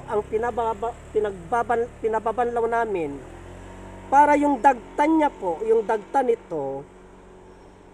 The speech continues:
yung katas nito, itong balat, ay hahalo po dun sa tubig at pag ibinlaw-, ibinanlaw niya po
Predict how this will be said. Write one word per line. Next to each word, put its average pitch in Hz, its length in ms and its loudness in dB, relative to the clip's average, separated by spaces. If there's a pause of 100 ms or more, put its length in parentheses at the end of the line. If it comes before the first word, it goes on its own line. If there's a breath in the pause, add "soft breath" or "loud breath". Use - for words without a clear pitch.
(540)
yung 269 160 4
katas 277 420 0
nito, 185 540 -6
itong 233 320 0
balat, 165 400 0 (4000)
ay 269 240 0
hahalo 262 480 2
po 254 160 -6
dun 240 160 4
sa 240 160 0
tubig 190 560 0
at 226 80 -2
pag 233 160 -2
ibinlaw-, 262 640 2
ibinanlaw 262 560 0
niya 247 120 0
po 180 280 -8